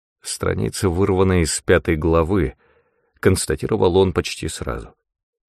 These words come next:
Здесь подчеркнуты три стиха.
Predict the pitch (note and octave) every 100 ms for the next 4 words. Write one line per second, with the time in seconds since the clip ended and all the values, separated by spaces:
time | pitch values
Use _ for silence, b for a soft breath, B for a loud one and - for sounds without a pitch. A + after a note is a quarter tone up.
0 | _ _ _ _ _ _ _ _ - C#2
1 | - G2+ - F#2 - - G#2+ G2+ - G2
2 | G#2 - F2 E2 - E2 - D2+